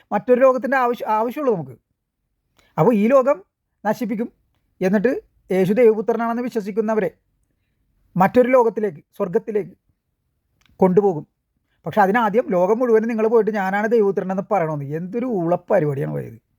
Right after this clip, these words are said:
ഇതെന്തൊരു പരിപാടിയാണ്? ഹിന്ദുമതത്തിൽ ഏതെങ്കിലും ദൈവങ്ങൾ ഇങ്ങനെ പറഞ്ഞ ആൾക്കാരെ വിടണുണ്ടോ? നിങ്ങൾ പോയിട്ട് "ഞാനാണ് മഹാവിഷ്ണു" എന്നും പറഞ്ഞ് എല്ലായിടത്തും പറയണമെന്ന്, അല്ലെ "ഞാനാണ് ശിവൻ" എന്ന് പോയി ലോകം മുഴുവനും പോയി "ഞാനാണ് പരമശിവൻ, ഞാനാണ്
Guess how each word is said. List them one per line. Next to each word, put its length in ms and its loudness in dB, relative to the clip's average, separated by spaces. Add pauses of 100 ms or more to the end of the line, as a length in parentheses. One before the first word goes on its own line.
(1080)
ഇതെന്തൊരു 400 2
പരിപാടിയാണ്? 460 0 (1120)
ഹിന്ദുമതത്തിൽ 540 2
ഏതെങ്കിലും 800 0 (280)
ദൈവങ്ങൾ 520 2
ഇങ്ങനെ 160 -2
പറഞ്ഞ 240 -2
ആൾക്കാരെ 380 0
വിടണുണ്ടോ? 320 -4 (500)
നിങ്ങൾ 140 0
പോയിട്ട് 240 4
"ഞാനാണ് 300 0
മഹാവിഷ്ണു" 460 -2
എന്നും 120 -6
പറഞ്ഞ് 160 -2
എല്ലായിടത്തും 440 -2 (200)
പറയണമെന്ന്, 340 2
അല്ലെ 140 -4
"ഞാനാണ് 340 -4
ശിവൻ" 280 -2
എന്ന് 120 -4
പോയി 200 0 (220)
ലോകം 460 4
മുഴുവനും 300 0
പോയി 180 -4 (240)
"ഞാനാണ് 300 0
പരമശിവൻ, 520 0 (580)
ഞാനാണ് 500 0